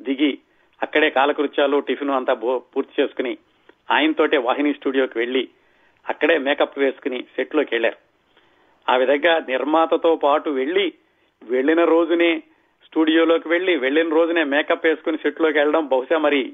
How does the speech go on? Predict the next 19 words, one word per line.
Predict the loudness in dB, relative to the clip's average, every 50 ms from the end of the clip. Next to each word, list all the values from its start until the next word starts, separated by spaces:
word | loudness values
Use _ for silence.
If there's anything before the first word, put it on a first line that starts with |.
| -12
ఈయన | -8 -6 -2 -2
ఒక్కడికే | -2 0 0 -2 0 0 0
సాధ్యపడిందేమో. | 0 -2 -2 -2 0 0 0 0 0 0 -2 -2 -4 -6 -12 _ _ _ _ _ _ _ _ _ _ _ _ _ _ -4 -2
అంతవరకు | -2 2 2 2 2 0 0 0
బాగానే | 0 0 0 0 0 -2 -4
ఉంది. | -4 -6 -6 -10 -14 _ _ _ _ _ _ _ _ _ _ _ _ _ _ _ _ -4 -2
ఆ | -2 -2
సెట్లోకి | 0 -2 -4 -4 -2 -2 0 0 2 2 2
వెళ్ళాక | 2 2 2 0 2 2 2 2 2 2 0 -2 -4 -4
యాంటీ | -4 -2 -2 0 0 0 0
క్లైమాక్స్, | 0 0 0 0 0 -2 -2 -4 -8 -16 -20 _ _ _
అంటే | -6 -2 -2 -2
తిరగబడిన | -2 -2 -2 0 2 2 2 2 2 2 2 0
పతాక | 0 0 0 0 0 0 -2 -4
సన్నివేశం | -4 -2 0 0 0 0 -2 -4
అంటారు | -4 -2 -2 -2 -2 -2
చూడండి, | -2 0 0
అలా | 0 2 0
జరిగింది. | 0 -2 -2 -4 -4 -6 -6